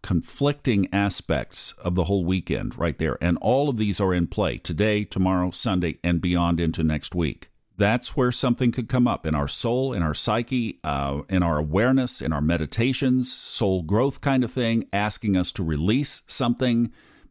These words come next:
prying our fingers off of something that we may have been holding on to a little too tightly, and Mars could bring the conflict to try to work that through. Know that it's for your growth. This is not a, <laughs> a negative aspect. It just is saying,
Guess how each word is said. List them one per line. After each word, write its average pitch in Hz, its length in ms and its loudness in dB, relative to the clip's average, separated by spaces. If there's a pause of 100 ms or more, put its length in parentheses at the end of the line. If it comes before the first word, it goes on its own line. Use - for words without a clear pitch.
prying 120 560 2
our 101 160 0
fingers 127 600 0
off 120 240 -2
of 117 140 -2
something 127 400 2
that 110 100 -2
we 107 120 2
may 107 180 2
have 101 160 -2
been 101 120 2
holding 104 360 2
on 110 200 2
to 117 140 -2
a 113 40 0
little 107 240 0
too 98 180 0
tightly, 160 720 -2 (420)
and 95 140 2
Mars 101 260 2
could 92 160 -2
bring 92 220 2
the 82 60 0
conflict 82 680 -2
to 98 100 -4
try 87 240 0
to 78 300 0 (320)
work 80 240 0
that 113 220 0
through. 135 360 0 (280)
Know 90 320 4
that 123 160 2
it's 131 160 -2
for 135 200 0
your 143 180 0
growth. 135 520 0
This 92 180 0
is 90 160 -2
not 104 300 2
a, - 240 2 (140)
<laughs> - 140 -2
a 117 60 4
negative 120 480 2
aspect. 131 560 0
It 90 100 -2
just 101 280 0
is 90 140 2
saying, 110 420 0